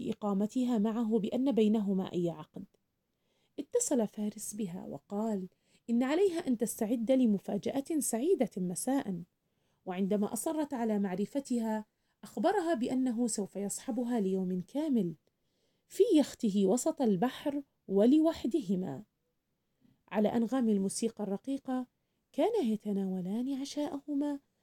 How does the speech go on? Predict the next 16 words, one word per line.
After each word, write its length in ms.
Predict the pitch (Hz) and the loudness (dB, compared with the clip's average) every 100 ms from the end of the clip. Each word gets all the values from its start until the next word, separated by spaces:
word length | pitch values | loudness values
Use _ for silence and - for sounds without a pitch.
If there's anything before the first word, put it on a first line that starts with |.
| _ - | _ -2
على 200 | 240 294 | 2 4
ظهر 300 | 359 415 330 | 2 2 4
اليخت، 540 | 233 208 247 - - _ _ _ _ - | 4 4 2 -4 -20 _ _ _ _ -2
وكأنهما 1080 | - 247 - - 277 254 247 240 240 240 226 | 0 0 0 -2 0 0 0 0 0 0 0
عاشقان 920 | 202 240 - 247 - 214 202 190 185 | -2 -2 -4 -8 -4 0 0 2 0
متيمان. 880 | 220 247 240 294 226 180 175 180 185 _ _ _ _ _ _ _ _ _ - | 0 0 0 2 2 -2 -6 -10 -14 _ _ _ _ _ _ _ _ _ 0
قالت 320 | 254 277 294 | 2 2 4
له 220 | 330 311 | 2 2
وهي 420 | 254 226 220 220 | 2 4 4 2
تنظر 440 | 214 311 262 196 190 | 2 2 2 2 0
إلى 220 | 202 190 | 0 0
البحر: 460 | 185 240 - - _ _ _ _ _ _ - | 0 -2 -2 -12 _ _ _ _ _ _ 2
"إنني 400 | 294 247 214 196 | 4 6 4 2
لا 220 | 190 180 | 0 -2
أحب 340 | - - 202 202 | -6 -8 -8 -6
البحر". 520 | 180 180 - - | -6 -8 -10 -18